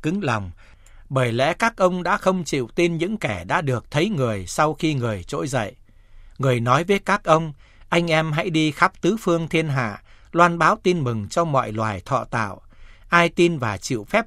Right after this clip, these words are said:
rửa sẽ được cứu độ, còn ai không tin thì sẽ bị kết án. Đây là những dấu lạ sẽ đi theo những ai có lòng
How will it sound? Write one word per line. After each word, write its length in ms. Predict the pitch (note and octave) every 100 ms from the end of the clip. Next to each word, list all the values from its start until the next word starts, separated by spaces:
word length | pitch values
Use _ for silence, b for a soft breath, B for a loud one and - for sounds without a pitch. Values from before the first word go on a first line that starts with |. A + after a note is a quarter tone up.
| C3
rửa 260 | A#2 F2+ D#2
sẽ 200 | F#3 F3+
được 240 | C3 - -
cứu 180 | D3+ F#3+
độ, 280 | B2 G#2 - b b b b
còn 220 | C#3 C3+
ai 240 | F#3 F3+
không 260 | F3+ F#3 F3+
tin 320 | - F3 F3
thì 260 | C#3 A#2 G2
sẽ 220 | D3+ F3+
bị 260 | C#3+ A#2 -
kết 160 | E3+
án. 380 | - C3+ C3 E3 A#3 b b b
Đây 180 | F3 F#3+
là 160 | C#3+ A#2+
những 260 | A#2 F3+
dấu 240 | F3+ F#3+ A3+
lạ 260 | C#3 A#2+ G#2+
sẽ 220 | - G3
đi 180 | F3 E3+
theo 240 | E3+ D#3+
những 220 | E3+ F3+
ai 260 | - D3+ D3+
có 160 | -
lòng 280 | F3+ A2+ G2+